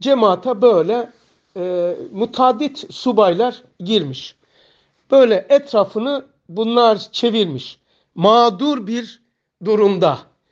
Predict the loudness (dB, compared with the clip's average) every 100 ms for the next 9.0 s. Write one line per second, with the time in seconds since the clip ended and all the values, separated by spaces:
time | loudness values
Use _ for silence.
0 | _ _ 2 4 2 -2 -8 -10 -8 -8
1 | -6 -8 -10 -10 -8 -4 -2 -2 0 -2
2 | 0 -2 0 -4 -8 _ _ _ _ _
3 | 4 4 2 -2 -2 0 0 0 -4 -4
4 | -4 -4 -6 -4 -2 0 2 2 2 -2
5 | -2 -4 -6 -14 -10 -6 -4 -2 -4 -4
6 | -6 -4 -6 -6 _ _ _ 0 0 2
7 | 2 2 0 -2 -6 -8 -10 -8 -8 -2
8 | 0 0 0 -4 -4 -6 -6 0 0